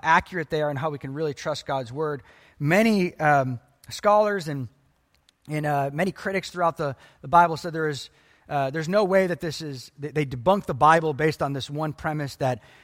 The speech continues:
there were actually no poisonous snakes in Malta, uh, today. Uh, but, you know, Luke being a, and of course, that was two thousand years ago, and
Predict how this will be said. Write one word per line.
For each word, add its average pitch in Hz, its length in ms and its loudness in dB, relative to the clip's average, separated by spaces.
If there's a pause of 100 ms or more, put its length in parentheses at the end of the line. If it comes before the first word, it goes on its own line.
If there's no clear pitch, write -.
there 151 120 -2
were 151 100 0
actually 165 460 2
no 156 320 -2
poisonous 139 500 -8
snakes 156 400 -6
in 120 80 -8
Malta, 143 480 -6 (560)
uh, 127 220 -2
today. 143 460 0 (640)
Uh, 131 300 -2
but, 139 360 -4 (100)
you 151 140 -8
know, 131 180 -6
Luke 147 500 -2
being 139 320 -2
a, 120 320 -2 (880)
and 160 100 -4
of - 120 -2
course, 123 200 -10
that 147 100 -4
was 131 140 -8
two 160 140 -8
thousand 131 420 -2
years 151 220 -2
ago, 139 300 -2
and 123 180 -4